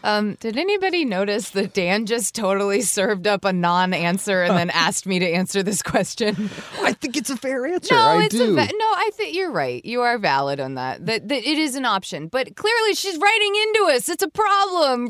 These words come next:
Speaker 1: She's feeling like her loyalty is accused in this.
Speaker 2: So I'll take the cheeky accusation that I
Speaker 1: Okay.
Speaker 2: didn't really answer with the good spirit it was intended.
Speaker 1: Oh, okay, good.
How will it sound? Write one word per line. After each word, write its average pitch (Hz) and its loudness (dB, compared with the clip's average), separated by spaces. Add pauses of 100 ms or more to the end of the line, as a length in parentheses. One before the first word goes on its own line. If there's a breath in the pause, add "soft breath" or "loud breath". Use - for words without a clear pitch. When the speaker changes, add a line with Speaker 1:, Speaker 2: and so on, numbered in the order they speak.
Speaker 1:
She's 359 -4
feeling 370 -4
like 359 -2
her 370 -2
loyalty 349 0
is 277 -4
accused 311 -2
in 240 -2
this. 160 -2
Speaker 2:
So 160 0
I'll 139 2
take - -4
the 127 -2
cheeky 123 -2
accusation 113 0
that 113 4
I 113 6
Speaker 1:
Okay. - 4
Speaker 2:
didn't 123 0
really 104 0
answer - -6 (220)
with 117 -2
the 123 2
good 113 2
spirit 107 2
it 76 0
was 95 -2
intended. - -6 (120)
Speaker 1:
Oh, 262 4
okay, 202 0
good. 185 -4